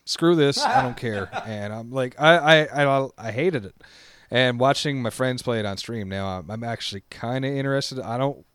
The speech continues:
Speaker 1: I, I enjoy watching them play it.
Speaker 2: Yeah.
Speaker 1: But for the fact that it,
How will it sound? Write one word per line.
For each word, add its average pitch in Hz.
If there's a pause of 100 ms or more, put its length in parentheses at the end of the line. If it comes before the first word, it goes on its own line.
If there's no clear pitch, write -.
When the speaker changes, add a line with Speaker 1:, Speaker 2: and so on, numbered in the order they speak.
Speaker 1:
I, 117
I 127
enjoy 143
watching 127
them 107
play 143
it. 165
Speaker 2:
Yeah. 95 (420)
Speaker 1:
But 92 (300)
for 123
the 113
fact 135
that 147
it, 156